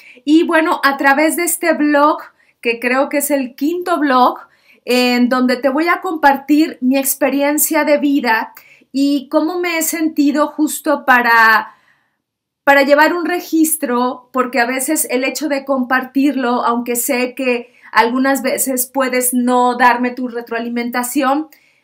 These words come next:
a mí me funciona saber que alguien del otro lado me está escuchando. Y, y el compartir mis experiencias simplemente son para que si algo de lo que yo digo te funciona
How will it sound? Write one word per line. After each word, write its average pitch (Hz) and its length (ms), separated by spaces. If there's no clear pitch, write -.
a 269 120
mí 294 80
me 349 160
funciona 285 520
saber 247 360
que 294 100
alguien 262 340
del 254 200
otro 240 240
lado 233 320
me 226 80
está 214 220
escuchando. 170 680
Y, 269 420
y 254 720
el 262 220
compartir 277 580
mis 349 220
experiencias 294 880
simplemente 254 720
son 240 340
para 220 260
que 226 100
si 254 220
algo 330 300
de 359 120
lo 339 140
que 320 120
yo 302 100
digo 311 260
te 294 120
funciona 277 800